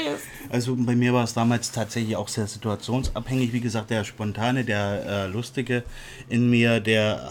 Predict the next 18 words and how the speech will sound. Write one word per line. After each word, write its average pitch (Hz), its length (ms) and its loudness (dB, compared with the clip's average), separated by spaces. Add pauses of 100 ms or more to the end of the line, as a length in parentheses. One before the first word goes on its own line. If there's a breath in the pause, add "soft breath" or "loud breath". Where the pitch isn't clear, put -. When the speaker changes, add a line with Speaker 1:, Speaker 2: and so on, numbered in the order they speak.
(140)
Speaker 2:
hat 120 140 -6
da 101 180 2
halt 107 240 -2
Lust - 380 -6
drauf 139 320 2
und 120 240 0 (1160 loud breath)
der 120 240 2
hat 143 120 0 (420)
auch 143 400 4 (540)
das 135 160 0
ein 143 220 0
oder 143 160 4
andere 143 260 2
Mal 147 220 6
ist 147 220 2
er 147 80 2
mitgegangen, 123 600 2
aber 120 380 4